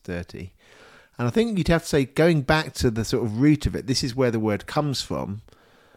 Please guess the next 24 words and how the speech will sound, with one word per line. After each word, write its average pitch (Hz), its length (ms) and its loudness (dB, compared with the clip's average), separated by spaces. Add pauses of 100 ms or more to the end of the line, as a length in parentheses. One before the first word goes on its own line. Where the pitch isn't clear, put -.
(200)
um, 101 180 -4
in 104 160 -2
the 110 120 -2
Old 131 180 0
Testament. - 480 -10
It, - 320 -6
it 139 180 -2
is 170 220 -2
both, 117 480 2
right? 101 320 -6
There's, 127 180 -2
there's 123 220 -4
both 151 340 0
elements. 120 380 -2
So 120 160 -2
the, 123 340 2 (880)
the 147 100 -6
wonderful 147 360 0
thing 131 180 -2
about 113 240 -2
the 113 80 -6
scapegoat 120 560 -4
is 98 160 -10
you 110 220 -6